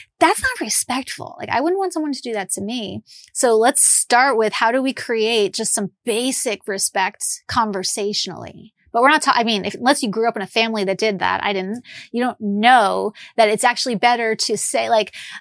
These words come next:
my husband, I put meeting invites on his calendar when we have to talk about something,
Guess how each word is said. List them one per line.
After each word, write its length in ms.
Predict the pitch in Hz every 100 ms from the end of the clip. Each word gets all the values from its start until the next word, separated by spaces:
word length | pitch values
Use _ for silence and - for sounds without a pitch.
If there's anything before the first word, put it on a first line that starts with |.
| -
my 140 | 220
husband, 480 | 277 294 330 311 311
I 100 | 247
put 280 | 254 330 277
meeting 460 | 226 226 247 285 247
invites 360 | 196 196 208
on 120 | 214 190
his 100 | -
calendar 640 | 233 226 233 185 - 202
when 160 | 208 202
we 140 | 202
have 160 | 220 -
to 100 | 190
talk 220 | 202 202
about 240 | 190 185
something, 480 | - 196 - 165